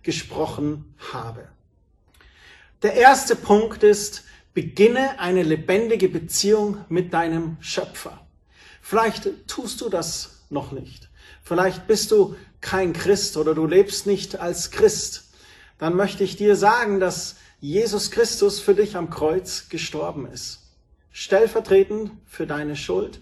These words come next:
stellvertretend für deine Scham und auch stellvertretend für alle Ängste, die du vielleicht erlebst. Und er reicht dir seine Hand.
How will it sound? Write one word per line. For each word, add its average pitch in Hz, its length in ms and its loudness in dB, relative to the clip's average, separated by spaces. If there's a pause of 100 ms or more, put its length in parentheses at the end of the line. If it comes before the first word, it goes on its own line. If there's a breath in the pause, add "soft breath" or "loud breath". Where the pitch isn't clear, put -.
(180 soft breath)
stellvertretend 196 1000 4 (280 soft breath)
für - 260 -4
deine 156 500 -6
Scham 185 460 0
und 180 100 -2
auch 165 140 -4
stellvertretend 185 680 2
für 185 140 -2
alle 196 300 4 (320 loud breath)
Ängste, 202 600 -2 (320 loud breath)
die 170 100 -8
du 165 100 0
vielleicht 156 720 -6
erlebst. 147 800 -8 (840 soft breath)
Und 170 180 -2
er 190 500 2
reicht 156 540 -4
dir 202 340 0 (420)
seine 165 680 -8 (340)
Hand. - 380 -12